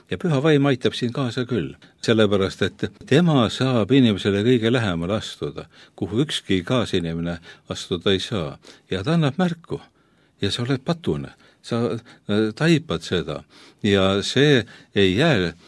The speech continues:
üldjuhul mitte ainult niisuguseks ratsionaalseks arusaamaks,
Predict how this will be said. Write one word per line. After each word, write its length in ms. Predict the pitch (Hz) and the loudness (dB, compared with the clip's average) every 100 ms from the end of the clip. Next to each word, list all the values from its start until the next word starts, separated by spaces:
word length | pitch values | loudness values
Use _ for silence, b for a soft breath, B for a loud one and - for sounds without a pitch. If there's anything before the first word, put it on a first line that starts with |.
| b | b
üldjuhul 580 | 104 117 101 98 92 85 | 6 6 6 2 2 0
mitte 260 | 87 90 98 | 0 -2 0
ainult 320 | 92 82 - | -2 -2 -6
niisuguseks 460 | 87 85 90 87 82 | -8 -4 -4 -4 -2
ratsionaalseks 880 | 87 - 90 117 131 87 - - 85 | -4 -4 -4 0 0 0 -6 -8 -6
arusaamaks, 800 | 82 78 - 82 76 67 - | -4 -4 -4 -6 -6 -10 -16